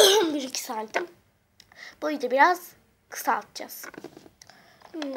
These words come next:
tamam. Ben bunu şuraya koyayım. Yaptırırız. Bir çay falan ısmarlasaydım. Yok yok, kızı okula bırakmam gerekiyor. Sonra belki uğrarım ben. Hadi gel kızım. Size kolay gelsin.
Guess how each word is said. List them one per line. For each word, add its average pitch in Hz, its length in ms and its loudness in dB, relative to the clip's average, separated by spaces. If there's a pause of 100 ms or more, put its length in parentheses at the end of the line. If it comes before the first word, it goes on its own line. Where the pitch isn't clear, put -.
tamam. 262 380 -10 (680)
Ben 226 220 -14
bunu 226 220 -14
şuraya - 340 -14
koyayım. 233 500 -14 (160)
Yaptırırız. - 800 -12 (920)
Bir 285 260 -10
çay 294 500 -4
falan 302 360 -6
ısmarlasaydım. 254 960 -12 (540)
Yok 262 220 -6
yok, 233 180 -8
kızı 254 240 -10
okula 247 380 -10
bırakmam 220 500 -12
gerekiyor. 226 360 -14
Sonra 269 340 -6
belki 247 360 -10
uğrarım 220 540 -10
ben. 226 140 -16 (380)
Hadi 285 180 -8
gel 320 300 8
kızım. 277 360 0 (440)
Size 269 200 -8
kolay 294 340 0
gelsin. 269 540 2